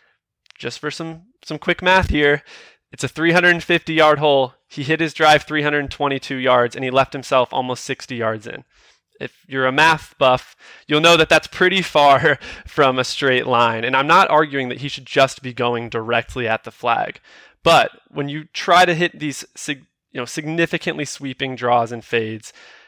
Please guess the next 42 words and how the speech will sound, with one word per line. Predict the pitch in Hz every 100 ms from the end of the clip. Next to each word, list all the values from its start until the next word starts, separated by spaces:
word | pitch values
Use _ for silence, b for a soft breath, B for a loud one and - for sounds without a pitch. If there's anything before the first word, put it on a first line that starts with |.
| B
you're | - 139
taking | 175 170 180
on | 147 143
a | 127
lot | 120 123 135
of | 127
risk | 120 120 -
with | - -
those | 120
misses. | 113 113 - 143 143 - b b b -
And | 120 117 110 - _ - - _ -
I, | - -
I | 156
think | 185 165
with | 175
a | 165
much | 139 139
flatter | - 139 127 123
shot | - 113
shape | - 135 -
there, | 143
Rory | 127 131 127
could | 123 131
easily | - 147 127 127
have | 117
been | 117
putting | - 110 110
for | - -
eagle. | 107 - - - B B
So | - 131 117 - _ _ _ _ _ _ -
sure, | - 196
it | 185
could | 185
have | 170
only | 180
been | 170 170
a |
couple | - 170 170
yards | 160 165 160
here | - 156
and | 160 156
there. | 151 151 156